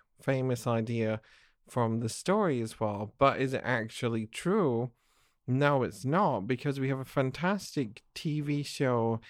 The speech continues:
in the U K called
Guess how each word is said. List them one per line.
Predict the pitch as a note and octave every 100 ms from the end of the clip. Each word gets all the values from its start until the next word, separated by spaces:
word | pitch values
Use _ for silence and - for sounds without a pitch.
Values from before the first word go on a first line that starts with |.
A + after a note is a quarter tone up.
| - _ -
in | B2 A#2+ A#2+ A#2 A2+ A#2
the | A#2+
U | A#2+ C3+ B2+
K | - C#3+ C3+ A#2+ A2+
called | - A#2+ A2+ A2 A2 G#2+